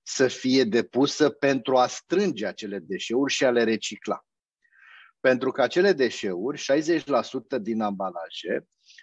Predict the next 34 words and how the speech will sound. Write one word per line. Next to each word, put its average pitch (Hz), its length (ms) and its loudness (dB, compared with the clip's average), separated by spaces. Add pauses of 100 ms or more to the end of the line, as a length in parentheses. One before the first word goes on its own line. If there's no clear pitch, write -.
(160)
ajung 143 760 2
la 139 180 0
populație. 123 800 -2 (100)
Patruzeci 190 480 0
la 170 120 -4
sută 196 280 -8
se 185 140 -6
mai 175 200 -2
plimbă 165 300 -2
între 120 220 -2
companii, 117 1160 -4 (260)
deșeuri 131 680 2
de 117 480 0
tip - 260 -6 (180)
paleți, 117 800 -2
folie 139 640 2
la, 104 440 -4 (440)
uh, 113 280 -6
sau 113 260 0
cartoane 131 560 0
mari 120 320 -2
și - 100 -12
așa 127 180 -6
mai 110 160 -6
departe, 98 460 -8
dar 92 200 -2
șa-, - 220 -2
peste 175 300 2
șaizeci 135 360 2
la 117 120 4
sută - 140 -4
ajung 120 260 -2
la 110 120 0
populație. - 680 -10